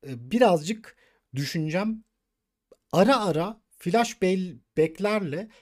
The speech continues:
bu hastalığın nasıl yayıldığına ve nasıl yaydırıldığına dair bize küçük küçük ipuçları vereceklerini düşünüyorum. E, bu arada diziyle ilgili herhangi bir şey okumadım, herhangi bir şey izlemedim. Sadece kendi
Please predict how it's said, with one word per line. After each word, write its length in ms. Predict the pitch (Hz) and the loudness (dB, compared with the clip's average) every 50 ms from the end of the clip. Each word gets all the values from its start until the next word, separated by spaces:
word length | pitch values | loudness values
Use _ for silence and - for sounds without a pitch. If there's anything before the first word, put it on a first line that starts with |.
| _ _ _ _ _ _ _ _ | _ _ _ _ _ _ _ _
bu 280 | - 131 160 214 208 202 | -6 2 4 4 4 4
hastalığın 880 | 214 190 160 - - - - 131 120 113 113 110 127 185 226 220 _ _ _ _ _ _ | -2 -2 -2 -4 -4 -2 -2 0 0 0 -4 -4 -4 -6 -8 -12 _ _ _ _ _ _
nasıl 280 | 180 226 220 - 262 214 | -4 -4 -2 -2 -2 0
yayıldığına 760 | 180 170 160 151 151 139 135 131 120 117 120 117 135 175 175 | 2 2 2 2 4 2 2 0 0 -4 -4 -4 -4 -4 -2
ve 100 | 175 180 | -2 -2
nasıl 240 | 202 220 220 - 214 | -2 -4 -4 -4 -6
yaydırıldığına 1040 | 170 143 139 127 139 143 139 131 143 143 151 151 151 147 131 147 151 160 175 190 180 | -2 -2 -2 0 0 -2 -2 -2 -2 0 2 2 2 2 0 0 0 2 2 2 0
dair 400 | 151 127 117 110 127 190 214 - _ - - - _ _ _ _ | 0 -2 -2 -4 -4 -6 -8 -10 _ -20 -20 -20 _ _ _ _
bize 200 | 190 190 240 226 | -4 -4 -4 -6
küçük 260 | - - - 233 220 | -6 -10 -12 -12 -12
küçük 200 | - - - 208 | -10 -12 -10 -8
ipuçları 480 | 208 185 160 - - - 170 180 190 190 | -8 -10 -10 -12 -10 -4 -2 0 0 2
vereceklerini 580 | 185 165 156 147 160 156 160 - 156 151 156 139 | 0 -2 -2 -2 -4 -6 -2 -4 -4 -4 -4 -6
düşünüyorum. 460 | 120 - 113 98 98 98 101 139 180 _ - - - - - _ 139 | -8 -8 -10 -8 -8 -10 -10 -12 -16 _ -20 -20 -20 -20 -16 _ -6
E, 120 | 135 139 156 | -6 2 4
bu 120 | 202 214 | 6 6
arada 220 | 220 220 214 170 | 6 4 2 2
diziyle 300 | 165 175 170 202 196 196 | 0 -4 -4 -2 -4 -4
ilgili 180 | 202 190 190 185 | -4 -2 -4 -4
herhangi 300 | 170 185 196 202 196 190 | -4 -4 -4 -4 -6 -6
bir 60 | 175 | -6
şey 120 | - 170 143 | -8 -8 -6
okumadım, 500 | 139 147 - 208 202 196 180 190 196 - _ _ _ _ _ | -8 -6 -2 2 2 2 2 2 -4 -6 _ _ _ _ _
herhangi 320 | _ 160 160 170 185 190 175 | _ -2 0 0 2 0 -2
bir 60 | 139 | -4
şey 120 | 143 - - | -6 -8 -6
izlemedim. 560 | 123 120 120 123 156 165 185 185 190 202 214 | -6 -6 0 0 0 0 0 -4 -6 -8 -10
Sadece 360 | - - 233 214 226 202 175 | -6 -6 -6 -6 -6 -8 -6
kendi 420 | - 180 160 156 160 151 151 143 | -4 -2 -2 0 2 2 2 2